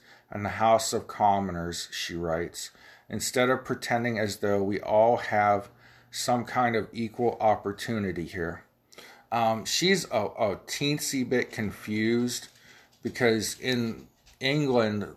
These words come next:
the House of Commoners is where the power is. The House of Commoners could pass a bill, at least this is how it was explained to me, uh, by an international relations professor.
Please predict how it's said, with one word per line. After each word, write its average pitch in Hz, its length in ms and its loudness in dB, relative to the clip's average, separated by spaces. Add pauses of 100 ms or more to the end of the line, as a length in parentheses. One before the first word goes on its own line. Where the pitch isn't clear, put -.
the 104 100 -2
House 113 480 4
of 92 160 -4
Commoners 107 840 2
is 95 200 -6
where 98 240 0
the 85 100 -10
power 87 840 0
is. - 260 -14 (840)
The 107 100 0
House 131 340 6
of 117 140 -6
Commoners 113 680 0
could - 320 -8
pass 107 480 2
a 85 160 -8
bill, 92 600 -4 (420)
at - 60 -8
least 120 200 -4
this 120 220 -6
is 110 120 -6
how 107 180 0
it - 20 -2
was 98 120 -6
explained 110 580 -6
to - 100 -14
me, 92 400 -8 (120)
uh, 90 260 -2 (220)
by 92 340 0 (760)
an 117 160 -6
international 107 640 -2
relations 98 600 -4
professor. - 800 -4